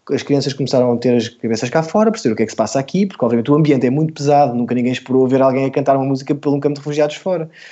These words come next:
Ah, e começaram a ter a cabeça de fora, a, a, no dia a seguir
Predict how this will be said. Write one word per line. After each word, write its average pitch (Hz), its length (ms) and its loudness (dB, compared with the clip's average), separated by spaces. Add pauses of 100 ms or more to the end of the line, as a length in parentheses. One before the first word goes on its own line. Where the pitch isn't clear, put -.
(440)
Ah, 143 360 2 (180)
e 139 80 -6
começaram 160 380 0
a - 40 -4
ter 131 100 -2
a 123 40 -2
cabeça 135 240 -4
de 160 80 -6
fora, 208 480 0
a, - 340 -6
a, 151 200 0
no 147 140 -2
dia 151 180 6
a 151 40 2
seguir 160 500 0